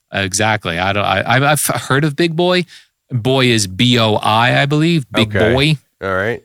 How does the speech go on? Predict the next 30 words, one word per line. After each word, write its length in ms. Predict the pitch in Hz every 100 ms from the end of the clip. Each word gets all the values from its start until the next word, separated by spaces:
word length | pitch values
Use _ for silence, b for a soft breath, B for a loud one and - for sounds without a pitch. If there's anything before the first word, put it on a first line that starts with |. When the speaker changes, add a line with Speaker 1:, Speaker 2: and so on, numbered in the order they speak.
| _
Speaker 1:
But 100 | 156
I 60 | 156
was 120 | 139
like, 100 | 135
"This 160 | 131 127
is 100 | 127
enough 240 | 113 98
with 80 | 98
the 100 | 101
old." 160 | 101 104
I'm, 240 | 117 113 -
I 80 | 123
can't 300 | 110 131 107
sta-, 260 | - - 123
Jerry. 240 | 123 113
I'm 220 | 104 104 -
old. 320 | 120 120 117
I 100 | 101
can't 220 | 101 117 110
be 80 |
standing. 580 | 101 - 113 113 107 101 - 127
Speaker 2:
And 120 | 156
you 60 |
Speaker 1:
I 40 | 160
Speaker 2:
said 60 | 160
Speaker 1:
was 100 | 143
Speaker 2:
Daniel 300 | 147 156 131
Jones 260 | 135 143
was 140 | 170 170
there? 280 | 202 175